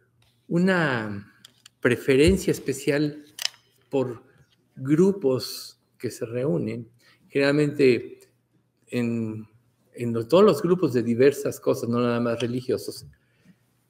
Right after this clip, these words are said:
piensan que lo que ellos tienen es lo mejor de lo mejor.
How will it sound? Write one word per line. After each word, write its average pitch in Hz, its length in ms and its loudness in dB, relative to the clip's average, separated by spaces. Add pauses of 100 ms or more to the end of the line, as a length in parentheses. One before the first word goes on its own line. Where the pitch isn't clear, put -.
(200)
piensan 180 840 4 (520)
que 131 140 -2
lo 127 180 0
que 139 100 2
ellos 135 220 4
tienen 131 340 0
es 113 320 -6
lo 107 140 -8
mejor 95 380 -12
de 101 100 -6
lo 110 80 -6
mejor. 123 440 -6